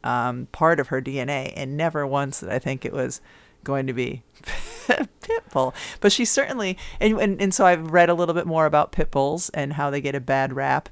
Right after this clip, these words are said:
because some people train them to do, you know, to, to compete in dog fighting, and, uh, but that they're actually kind and loving animals. And we certainly, our, our dog certainly is kind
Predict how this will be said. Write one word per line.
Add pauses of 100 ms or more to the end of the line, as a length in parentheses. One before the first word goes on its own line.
because
some
people
train
them
to
do, (400)
you
know,
to, (400)
to (320)
compete
in
dog
fighting,
and,
uh,
but
that
they're
actually
kind
and
loving
animals.
And
we
certainly,
our,
our
dog
certainly
is
kind